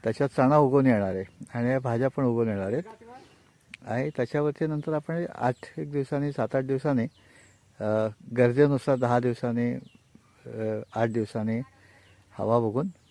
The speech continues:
स्प्रिंकलर चालवून पाणी देणार आहोत. तर असं हे, अ, यावर्षी पाऊस, अ, आणि जमिनीतला पाण्याचा विचार करता लवकर संपणारी पिकं आपण इथे लावतोय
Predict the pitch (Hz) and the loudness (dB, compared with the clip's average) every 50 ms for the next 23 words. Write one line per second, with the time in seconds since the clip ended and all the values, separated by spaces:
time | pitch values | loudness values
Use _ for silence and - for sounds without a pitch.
0 | _ _ _ _ _ _ _ _ _ _ _ _ _ _ - - - - - 127 | _ _ _ _ _ _ _ _ _ _ _ _ _ _ -20 -20 -14 -6 -2 -2
1 | 113 110 - 135 131 - 139 113 123 139 160 165 - 123 107 107 101 98 95 92 | -2 0 0 -2 -2 0 0 0 0 0 -2 0 0 2 2 2 0 -2 -4 -4
2 | 92 92 95 95 95 - - _ _ _ _ - - - _ - - _ _ _ | -4 -6 -6 -6 -8 -10 -16 _ _ _ _ -20 -20 -20 _ -20 -20 _ _ _
3 | _ _ _ _ - - 123 120 117 - - 156 160 160 139 156 165 170 180 180 | _ _ _ _ -8 -4 -2 -2 0 0 2 2 2 4 4 4 4 4 2 0
4 | - - 151 143 147 143 147 147 147 143 139 123 - - _ _ _ _ _ _ | 0 -2 0 0 2 2 2 2 0 0 -2 -4 -8 -20 _ _ _ _ _ _
5 | _ - 117 120 127 131 139 131 139 151 - - 135 147 139 - - - - - | _ -4 0 2 4 4 4 4 2 0 4 4 4 4 4 0 -6 -18 -12 -8
6 | 127 131 127 127 127 127 127 123 120 - - _ _ - - 123 123 131 123 123 | -4 -2 0 2 2 2 0 0 -2 -6 -12 _ _ -8 -4 -2 -2 0 2 0
7 | 120 123 131 127 127 131 131 - - 120 120 123 123 - 135 120 113 - - 127 | 2 2 2 0 0 -2 -4 -2 0 0 0 0 0 0 0 -2 -2 0 -2 -2
8 | 123 - 139 123 - - 107 104 - _ _ - - - - - - _ _ _ | -2 0 -2 -2 -2 -2 -6 -6 -6 _ _ -20 -20 -20 -20 -20 -20 _ _ _
9 | _ - - 123 120 113 - 151 147 - 160 143 131 - 143 135 139 131 - 127 | _ -2 4 4 4 4 4 2 0 0 0 -2 -2 0 0 0 0 0 -2 -2
10 | 117 127 117 113 123 120 117 110 - 127 113 95 92 90 - 123 - | -2 0 -2 0 0 -2 -2 -2 -2 -2 -2 -2 -2 -2 -4 -4 -4